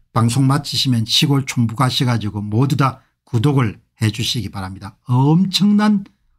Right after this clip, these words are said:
노력의 대가를 여러분들 그냥 거의 비용 치르지 않고 여러분들이 지금 보시는 겁니다.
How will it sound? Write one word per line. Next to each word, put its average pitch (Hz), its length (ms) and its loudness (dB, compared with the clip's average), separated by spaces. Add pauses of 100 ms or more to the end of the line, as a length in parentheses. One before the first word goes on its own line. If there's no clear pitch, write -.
(140)
노력의 160 460 2
대가를 117 640 0 (380)
여러분들 131 400 0
그냥 147 380 0
거의 160 360 0 (440)
비용 160 380 2
치르지 180 420 2
않고 147 480 -2 (180)
여러분들이 110 580 0
지금 98 280 -6
보시는 117 480 -4
겁니다. - 440 -20